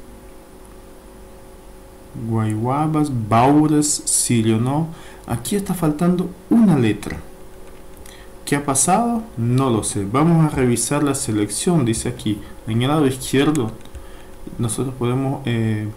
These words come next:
revisar y seleccionar para ver si está todo correcto.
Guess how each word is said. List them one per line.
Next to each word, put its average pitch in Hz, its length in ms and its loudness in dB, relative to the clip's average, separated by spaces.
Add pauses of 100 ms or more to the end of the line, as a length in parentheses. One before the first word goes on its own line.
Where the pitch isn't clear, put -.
(1080)
revisar 127 800 0
y 156 200 4
seleccionar 123 680 -2
para 127 200 -2
ver 127 140 2
si 123 140 -4
está 127 200 -4
todo 160 400 0
correcto. 123 580 -6